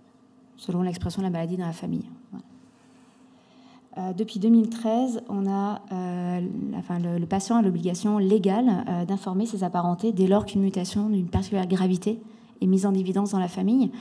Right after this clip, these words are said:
Avant, c'était une obligation morale, maintenant, c'est une obligation légale.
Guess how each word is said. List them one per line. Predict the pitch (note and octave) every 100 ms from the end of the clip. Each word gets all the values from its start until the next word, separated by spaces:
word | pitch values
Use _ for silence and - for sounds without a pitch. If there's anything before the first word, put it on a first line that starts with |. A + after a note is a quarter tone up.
| - -
Avant, | G3 G3
c'était | G#3+ -
une | F3+
obligation | F3 F3+ E3+ -
morale, | F3+ F3+ E3+ G3+ B3
maintenant, | F3+ E3+ F#3+
c'est | G3
une | F#3+
obligation | F3+ F3 - F#3+ -
légale. | F3+ F3 E3 G3 A3+